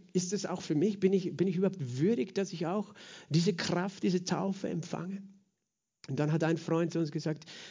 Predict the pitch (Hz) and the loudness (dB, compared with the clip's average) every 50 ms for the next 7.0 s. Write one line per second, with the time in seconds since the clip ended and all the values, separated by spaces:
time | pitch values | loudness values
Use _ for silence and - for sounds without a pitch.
0 | - - - 147 147 147 156 156 147 170 170 165 160 165 156 - - - 156 160 | -16 -6 -2 0 0 2 2 4 4 4 2 2 0 -2 -4 -2 -2 -4 -4 -6
1 | - - - - 151 139 139 143 143 147 143 143 147 143 - - - - - - | -8 -6 -4 -4 -2 0 0 0 0 0 -2 -4 -6 -10 -12 -14 -18 -18 -6 -2
2 | 143 147 147 147 165 156 160 160 - 170 165 156 151 160 151 156 151 156 151 151 | 0 0 0 0 0 -2 0 0 0 0 0 0 -2 0 0 0 0 0 -2 -2
3 | 147 143 143 - - - 165 160 165 165 - 160 156 143 135 156 156 156 160 156 | -4 -4 -4 -6 -6 -4 -4 -4 -4 -2 -2 -2 -2 0 0 0 0 0 -2 -4
4 | - - 147 135 - - - - - - - - - - - - 139 147 147 147 | -6 -8 -12 -14 -14 -14 -16 -18 -18 -18 -18 -18 -18 -18 -6 -2 0 0 0 0
5 | 160 151 131 151 175 170 175 165 156 - - 151 156 156 - - 160 160 165 160 | -2 0 2 2 2 2 0 -4 -6 -4 -2 0 0 0 0 -2 0 0 2 2
6 | - 165 156 156 151 147 151 156 156 - - - 131 135 131 - - - - | 2 2 0 0 0 -2 -2 -4 -6 -8 -8 -8 -8 -8 -10 -12 -14 -14 -14